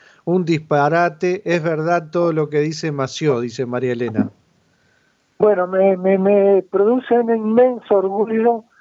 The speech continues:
Speaker 2: que María Elena Melo esté comunicada conmigo, porque para mí es un privilegio que una persona de ese calibre esté escuchando nuestra modesta audición.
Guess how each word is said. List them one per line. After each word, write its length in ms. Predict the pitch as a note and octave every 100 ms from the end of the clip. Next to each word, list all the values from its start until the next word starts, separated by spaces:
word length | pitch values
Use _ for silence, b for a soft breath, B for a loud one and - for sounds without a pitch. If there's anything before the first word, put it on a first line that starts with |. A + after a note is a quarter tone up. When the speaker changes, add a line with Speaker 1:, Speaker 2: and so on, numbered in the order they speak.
| B B
Speaker 2:
que 120 | - F3+
María 340 | F3+ F#3+ G3+
Elena 340 | F#3+ G3+ G3+
Melo 320 | F#3 G3+ G#3 G3
esté 460 | - F#3+ F#3+ F#3 b b b b _
comunicada 680 | F#3+ F#3 F#3 E3+ F3+ F3 E3+
conmigo, 640 | F3 E3 E3+ E3 D3 C#3 - _ b b
porque 240 | F#3+ F3+
para 240 | F#3+ F#3+ F#3
mí 180 | G#3 A3+
es 160 | G#3+
un 120 | G#3+ G3+
privilegio 680 | G3+ F#3+ F#3+ G3 F#3+ E3+
que 100 | E3
una 180 | F3+ G3
persona 640 | - F3+ E3+ F#3+ F3+ E3+ D#3 B B B -
de 180 | E3 F3+ A3+
ese 140 | - A3+
calibre 560 | G3+ G3+ G#3+ A3 A3 b _
esté 260 | F#3 -
escuchando 540 | F#3+ F#3 E3+ F#3 F3+ F#3
nuestra 440 | F#3 F3+ F3+ F3
modesta 460 | D#3 D#3+ E3 F3+ -
audición. 520 | E3 D#3+ - D3 C3+